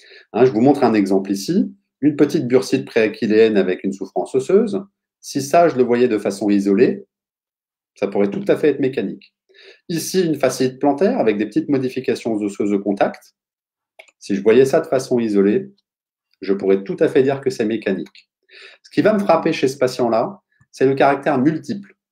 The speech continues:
la polyanthésopathie. Souffrance ici, souffrance ici, mais aussi des souffrances ici. Regardez les zones d'œdème. En fait, c'est autour des ligaments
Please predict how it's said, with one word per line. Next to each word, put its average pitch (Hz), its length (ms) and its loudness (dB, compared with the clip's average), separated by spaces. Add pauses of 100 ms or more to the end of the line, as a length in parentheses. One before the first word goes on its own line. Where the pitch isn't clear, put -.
(260)
la 104 120 -2
polyanthésopathie. 135 1900 -2 (380)
Souffrance 156 500 -4
ici, 123 220 -6 (440)
souffrance - 460 -4
ici, 101 340 -10 (260)
mais 156 120 0
aussi 147 260 0
des 127 120 6
souffrances - 440 -4
ici. 104 240 -6
Regardez 95 400 0
les 104 120 2
zones 101 240 0
d'œdème. 98 500 0 (320)
En 95 80 -6
fait, - 400 -2 (300)
c'est - 180 -2
autour 123 460 4
des 104 100 4
ligaments 123 760 0